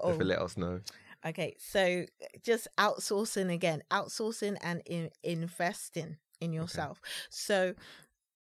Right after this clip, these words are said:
Speaker 2: outsourcing in the sense, like I did, of paying someone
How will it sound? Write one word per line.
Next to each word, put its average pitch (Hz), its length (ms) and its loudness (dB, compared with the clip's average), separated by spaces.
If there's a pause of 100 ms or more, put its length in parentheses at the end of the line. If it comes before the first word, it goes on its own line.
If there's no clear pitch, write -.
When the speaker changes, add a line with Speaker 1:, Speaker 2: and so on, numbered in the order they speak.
(280)
Speaker 2:
outsourcing 226 580 0
in 190 140 0
the 196 80 -2
sense, - 420 -4 (840)
like 180 280 2
I 180 180 6
did, 170 300 0
of 170 360 0 (120)
paying 196 500 0
someone 170 560 0